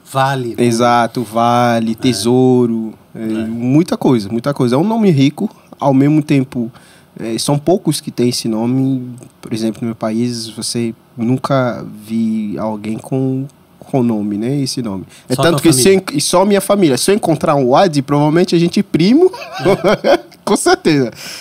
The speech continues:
Speaker 2: Então a, a probabilidade é, é bem pouco. Agora, no Senegal, a gente já escuta. É tanto que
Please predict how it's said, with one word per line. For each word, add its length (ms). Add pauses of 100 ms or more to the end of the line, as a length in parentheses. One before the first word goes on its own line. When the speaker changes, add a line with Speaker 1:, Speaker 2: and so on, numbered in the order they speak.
(140)
Speaker 2:
Então 220
a, 220
a 40
probabilidade 800
é, 120 (500)
é 100
bem 160
pouco. 300
Agora, 300
no 140
Senegal, 600
a 80
gente 260
já 120
escuta. 560
É 100
tanto 320
que 240